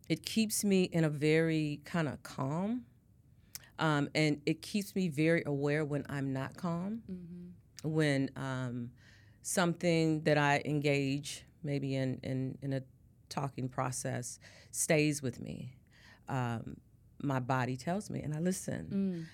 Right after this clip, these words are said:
Speaker 1: And so that's a practice, you
Speaker 2: Yeah.
Speaker 1: know, because if we're listening based on old messaging,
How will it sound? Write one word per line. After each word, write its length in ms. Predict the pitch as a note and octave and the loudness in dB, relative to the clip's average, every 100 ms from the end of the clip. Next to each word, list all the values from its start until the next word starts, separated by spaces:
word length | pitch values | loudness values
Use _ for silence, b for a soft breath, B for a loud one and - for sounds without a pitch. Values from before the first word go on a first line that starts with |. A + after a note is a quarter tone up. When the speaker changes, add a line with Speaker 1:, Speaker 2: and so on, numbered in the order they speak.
| B | B
Speaker 1:
And 160 | D3 D3+ | 0 2
so 400 | - D#3 D3+ D3 - | 4 4 4 0 -2
that's 220 | E3 G#3 B3+ | 0 2 0
a 40 | |
practice, 840 | - E3+ G3 - G#2+ B2+ - - - | 2 2 2 -2 -4 -6 -10 -10 -2
you 80 | |
Speaker 2:
Yeah. 60 | E3 | 2
Speaker 1:
know, 200 | D3+ E3+ | 2 0
because 320 | E3+ E3 D#3+ | 0 -2 0
if 100 | E3 | 0
we're 120 | D#3+ | 0
listening 680 | D3 E3 E3+ F3 D#3+ D3 D3 b b b b - | 0 0 0 0 2 0 -2 b b b b 2
based 280 | D#3+ D#3 E3 | 4 4 0
on 120 | D3+ | -2
old 200 | - D3+ C#3 | 0 0 2
messaging, 680 | D3+ - D#3 C3 B2 C#3 | 0 -2 -4 -2 -2 -4